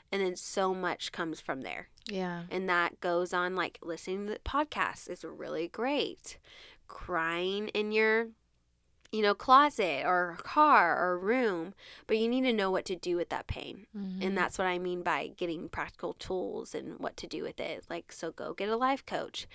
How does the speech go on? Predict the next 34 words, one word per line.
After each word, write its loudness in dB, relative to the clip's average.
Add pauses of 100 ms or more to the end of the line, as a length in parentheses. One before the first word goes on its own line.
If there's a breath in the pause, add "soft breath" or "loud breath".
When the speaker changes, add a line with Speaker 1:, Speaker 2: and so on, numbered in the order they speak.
(180 loud breath)
Speaker 1:
If -8
you 0
want 0
me -2
as -2
your -2
life -2
coach, -6 (160)
great. -2 (240 loud breath)
Or 4
you 4
can 4
find 2
somebody 4
else 4
as -2
your 0
life -4
coach. -6
You -2
know, 2
Speaker 2:
Yeah. 4
Speaker 1:
it 0
doesn't 2
have 0
Speaker 2:
Get -2
Speaker 1:
to -2
be 0
Speaker 2:
somebody. 2
Speaker 1:
me. 0
<laughs> -10
Get 6
somebody. 2
But 6